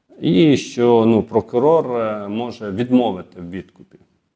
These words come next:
Тобто це не є панацеєю, такою, знаєте, що стовідсотково це працює, і, типу, якщо людина раз проступилась, то можуть їй дати шанс, якщо другий раз,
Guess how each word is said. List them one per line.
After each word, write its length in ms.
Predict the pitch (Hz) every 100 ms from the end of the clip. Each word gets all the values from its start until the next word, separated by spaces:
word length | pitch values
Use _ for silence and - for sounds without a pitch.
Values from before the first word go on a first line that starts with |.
| _ _ _
Тобто 280 | 101 - 101
це 260 | - 131
не 200 | 113 113
є 220 | 110 113 101
панацеєю, 920 | 101 98 101 - 139 170 160 117 92
такою, 440 | 98 - 104 98
знаєте, 480 | 87 104 101 85 92
що 260 | - - 92
стовідсотково 840 | _ 113 98 95 123 98 - 92
це 140 | -
працює, 520 | 90 - 95 - 185 131
і, 140 | 95
типу, 300 | - 98 -
якщо 280 | 92 - 113
людина 400 | 101 101 107 104
раз 180 | 113 -
проступилась, 720 | - 95 _ 92 113 104 95
то 140 | -
можуть 340 | 95 101 87 98
їй 120 | 95
дати 320 | 147 185 107
шанс, 360 | - 117 101 -
якщо 300 | 92 - 95
другий 340 | 95 147 117
раз, 220 | 101 98